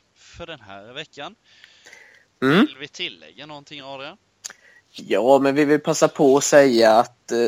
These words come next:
Speaker 2: som sagt, som vi sagt innan, gå in på Facebook-sidan, gilla Vildmarks- och överlevnadspodden.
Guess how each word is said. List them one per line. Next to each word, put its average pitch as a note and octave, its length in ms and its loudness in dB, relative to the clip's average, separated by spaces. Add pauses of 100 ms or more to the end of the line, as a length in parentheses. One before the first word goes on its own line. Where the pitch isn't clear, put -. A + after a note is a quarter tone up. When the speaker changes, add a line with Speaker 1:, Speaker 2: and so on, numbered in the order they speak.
Speaker 2:
som D3 300 -2
sagt, C#3 400 2
som C#3 140 -6
vi C3 60 -8
sagt - 260 -8
innan, C#3+ 480 -6 (240)
gå C#3 160 -2
in C#3 140 0
på - 80 -6
Facebook-sidan, C#3 840 4
gilla C3+ 400 4
Vildmarks- C3+ 520 -4
och - 180 -6
överlevnadspodden. C#3 1000 2